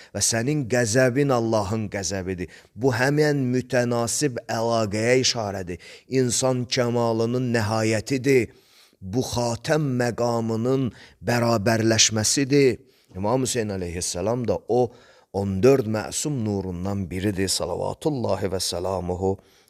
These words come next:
əleyhim əcməin. Bu bir əmuddur, dinin sütunu,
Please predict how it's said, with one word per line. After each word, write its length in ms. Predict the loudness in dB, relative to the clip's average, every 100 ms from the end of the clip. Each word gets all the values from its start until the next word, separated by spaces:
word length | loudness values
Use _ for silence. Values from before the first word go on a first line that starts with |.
| _
əleyhim 540 | -4 0 0 0 -4 -4
əcməin. 600 | -8 -10 -10 -10 -10 -12 -16 _ _ _ _ _ _ _ _ _ _ _ _ _ _ _ _ _ _ _ _ _
Bu 80 | -4 2
bir 180 | 2 2
əmuddur, 760 | -4 0 0 0 -4 -6 -6 -6 _ _ _
dinin 480 | -14 -8 -4 -2 -2
sütunu, 560 | 0 -2 -4 -6 -4